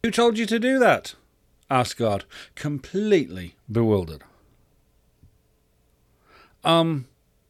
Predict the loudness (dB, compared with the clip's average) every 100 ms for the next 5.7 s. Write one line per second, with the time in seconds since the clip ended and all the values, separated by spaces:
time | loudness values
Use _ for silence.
0 | -4 0 4 6 6 4 -6 _ _ -8
1 | -6 -4 -2 -2 0 -2 -4 -4 -6 -6
2 | -10 _ -20 -20 -20 -10 -4 -2 0 -2
3 | -4 0 0 0 -2 -18 _ _ _ _
4 | _ _ _ _ _ _ -6 0 2 4
5 | 2 2 0 2 2 0